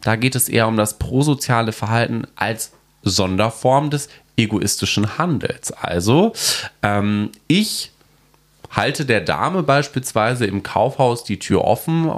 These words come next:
wenn die da mit ihrem Rollator durch die Tür juckeln will und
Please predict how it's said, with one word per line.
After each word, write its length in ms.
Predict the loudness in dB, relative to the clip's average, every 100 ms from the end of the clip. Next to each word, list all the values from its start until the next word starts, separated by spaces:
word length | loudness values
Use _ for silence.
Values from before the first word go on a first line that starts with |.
| 0
wenn 120 | 2
die 80 | 2
da 100 | 4
mit 160 | 2 2
ihrem 300 | 2 2 2
Rollator 640 | 2 4 2 2 0 0
durch 140 | -2
die 140 | -8 -2
Tür 160 | 0
juckeln 500 | 2 0 2 2 2
will 300 | 4 2 2 -4 -12 -12 -2
und 460 | 2 4 2 0